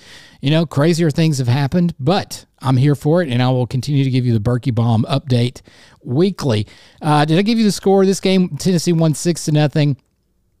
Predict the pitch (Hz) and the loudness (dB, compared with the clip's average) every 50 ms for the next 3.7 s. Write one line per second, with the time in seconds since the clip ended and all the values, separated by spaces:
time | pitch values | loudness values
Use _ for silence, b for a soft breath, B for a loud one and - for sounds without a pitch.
0 | _ _ _ _ _ _ - - - 151 147 156 143 139 139 147 139 127 - - | _ _ _ _ _ _ -18 -8 -2 0 2 2 4 4 2 2 0 0 -2 -2
1 | 180 185 147 123 151 131 160 170 180 190 214 214 202 - - 147 156 147 147 127 | 0 0 0 -2 0 0 2 2 4 4 4 2 2 0 0 0 0 0 0 0
2 | 123 127 127 135 151 143 135 127 127 147 143 120 123 117 113 - 147 143 127 107 | -2 -2 0 -2 -2 -2 -2 0 0 0 0 0 -2 -4 -4 -2 0 0 0 0
3 | 123 131 135 156 160 156 156 160 160 160 160 156 147 | 0 0 2 2 2 2 2 2 2 2 0 -2 -2